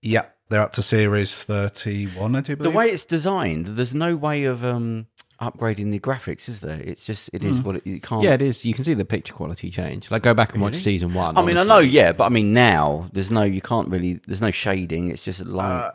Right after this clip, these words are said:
Speaker 1: it does look better than it did, definitely. Um, the, they went a couple of series ago, I did notice they were doing, like, uh, rubber banding.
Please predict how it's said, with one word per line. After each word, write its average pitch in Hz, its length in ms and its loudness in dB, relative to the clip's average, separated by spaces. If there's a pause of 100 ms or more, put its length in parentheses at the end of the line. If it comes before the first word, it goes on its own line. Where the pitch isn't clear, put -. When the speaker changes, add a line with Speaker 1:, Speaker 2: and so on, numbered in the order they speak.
Speaker 1:
it 156 240 -6
does 185 220 4
look 214 120 0
better 175 260 2
than 147 100 -2
it 113 80 -2
did, 107 280 -2
definitely. 85 680 -8
Um, 107 380 -2 (280)
the, 117 380 -2 (480)
they 131 140 2
went 165 240 4
a 123 40 -2
couple 208 320 -6
of 247 60 -6
series 226 360 -2
ago, 110 240 2
I 117 80 4
did 156 180 -2
notice 165 380 0
they 139 100 2
were 135 100 2
doing, 165 260 0
like, 156 380 0 (560)
uh, 104 380 4
rubber 127 300 6
banding. 147 600 2